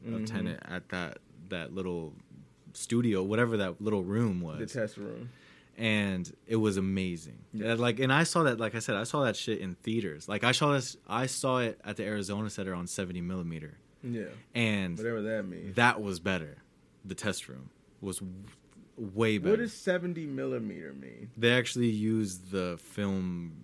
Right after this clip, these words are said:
Speaker 1: reel. They, it's not a digital screening like every movie theater does. It was the actual
Speaker 2: How did they get that?
Speaker 1: I mean, it's Christopher Nolan. You,
Speaker 2: Oh,
Speaker 1: you know,
Speaker 2: so
Speaker 1: so
Speaker 2: he ha-, he has, like,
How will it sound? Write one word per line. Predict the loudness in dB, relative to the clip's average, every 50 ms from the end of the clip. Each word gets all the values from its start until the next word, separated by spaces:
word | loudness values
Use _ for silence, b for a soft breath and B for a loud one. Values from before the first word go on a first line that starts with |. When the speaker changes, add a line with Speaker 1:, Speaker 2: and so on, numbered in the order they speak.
| -16 -14 -10
Speaker 1:
reel. | -6 -6 -6 -6 -8 -10 -16 -20 -20 _ _ _ _ _ _ _ _ _ _ -8
They, | -2 0 0 0
it's | 0 0 0
not | 0 0 2
a | 0
digital | 0 -2 -4 -2 -2 -2 -4 -4 -4
screening | -6 -6 -4 -2 -2 0 0 0 0 -2 -4 -6 -8 -8
like | -8 -6 -6 -4
every | -6 -4 -2 -2
movie | -2 0 -2 -2 -2 -4
theater | -4 -4 -4 -4
does. | -4 -4 -4 -4 -6 -10 -14 -12 -4
It | -2
was | -2 0 -2 -4 -6
the | -8 -8 -6
actual | -6 -6 -6 -6 -8 -6 -6 -6 -4 -6 -6 -8 -8 -8
Speaker 2:
How | -6 -4
did | -4 -2
they | -4 -4 -6
get | -6 -8 -10 -8 -6
that? | -4 -4 -4 -6 -8 -12 -20 -20 -20 _ _ _ _ _ _ _ -20 -20 -20 -20 -16 -12
Speaker 1:
I | -8 -6
mean, | -4 -2 -2 -2
it's | -4 -6 -6
Christopher | -6 -6 -6 -6 -8 -8 -8
Nolan. | -6 -4 -4 -4 -6 -8 -12 -16 -20 _ _ _ _ _ _ _ -12
You, | -8
Speaker 2:
Oh, | -6 -4 -2 0 0 0 0 0 0 0 0 0 0
Speaker 1:
you | 0 0
know, | 0 0 -2 -4 -6
Speaker 2:
so | -4 -2 -2 0
Speaker 1:
so | 0
Speaker 2:
he | 0 0 0
ha-, | -2 -2 -2 -2 -2 0
he | 0 2
has, | 2 2 2 2 0 0 -2
like, | -2 -2 -2 -2 -2 -4 -6 -12